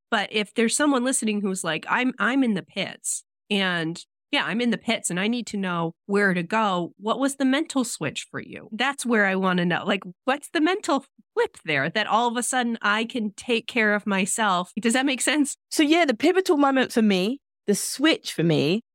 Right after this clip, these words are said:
Speaker 2: was counseling. That was the biggest change for me because I was doing everything to treat the symptom, but I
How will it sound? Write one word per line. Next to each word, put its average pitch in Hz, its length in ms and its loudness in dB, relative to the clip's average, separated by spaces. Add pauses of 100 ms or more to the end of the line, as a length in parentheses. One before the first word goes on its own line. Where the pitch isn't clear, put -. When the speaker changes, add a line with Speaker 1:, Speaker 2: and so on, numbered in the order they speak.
(300)
Speaker 2:
was 190 800 2
counseling. 160 680 -2
That 214 160 0
was 254 120 0
the 220 100 -4
biggest 214 340 0
change 170 320 -2
for 170 80 -4
me 156 140 2
because 165 560 0
I 190 80 0
was 185 240 -2
doing 254 400 0
everything 185 920 0 (120)
to - 140 -6
treat - 240 0
the 170 60 -2
symptom, 170 640 -2 (100)
but 175 100 0
I 170 80 -4